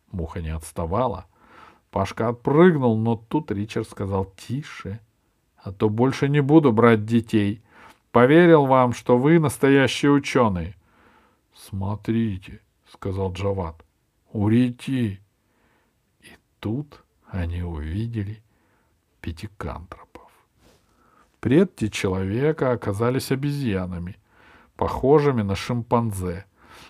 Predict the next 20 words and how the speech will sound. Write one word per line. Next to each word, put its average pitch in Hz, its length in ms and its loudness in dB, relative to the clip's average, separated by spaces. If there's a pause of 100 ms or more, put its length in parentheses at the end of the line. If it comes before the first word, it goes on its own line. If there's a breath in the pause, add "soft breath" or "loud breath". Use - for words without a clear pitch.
(140 loud breath)
ростом 120 680 -2
с 110 60 -6
десятилетнего 110 880 -2
ребенка. 95 580 -2
С - 140 -18
холма 104 480 -4
было 143 240 4
видно, 135 460 -2 (1300 soft breath)
как - 260 -8
некоторые 110 520 0
из 95 120 -2
них 110 320 -4
переходили 107 640 0
с 117 140 -4
места 117 420 -2
на 110 120 0
место 110 400 -4
на 113 160 -2
задних 113 400 -2
конечностях, 104 880 -6